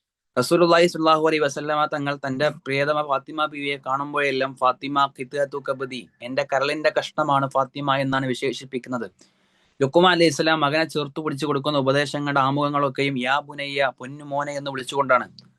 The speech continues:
അതുകൊണ്ടാണ് ഏറ്റവും അനുസരിക്കപ്പെടുന്ന മക്കളായി ആ മക്കൾ മാറുന്നത്.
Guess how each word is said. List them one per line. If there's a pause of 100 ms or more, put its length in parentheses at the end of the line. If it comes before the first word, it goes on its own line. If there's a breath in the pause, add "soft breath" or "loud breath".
(280)
അതുകൊണ്ടാണ്
ഏറ്റവും
അനുസരിക്കപ്പെടുന്ന
മക്കളായി
ആ
മക്കൾ
മാറുന്നത്.